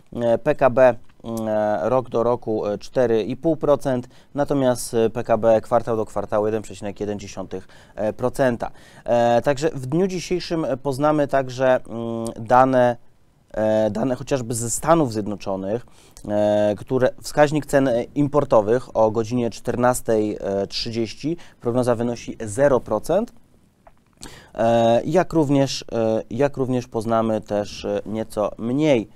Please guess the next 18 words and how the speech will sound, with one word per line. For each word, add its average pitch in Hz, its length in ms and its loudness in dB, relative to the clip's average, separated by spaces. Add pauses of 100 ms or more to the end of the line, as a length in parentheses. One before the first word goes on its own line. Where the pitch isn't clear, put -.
(500)
istotne, 107 880 -2
istotne 110 420 -4
informacje, 131 840 0 (360)
mm, 107 760 -2
natomiast 117 640 -2
też 113 260 -8
z 113 220 -8
innych 135 320 0
rynków, 117 380 -4
o 110 100 -8
którym 110 240 -8
oczywiście, 104 460 -8
znaczy 98 220 -12
z 117 40 -8
innych, 120 220 0
dotyczące 123 400 -6
innych 131 200 -2
walut, 131 320 4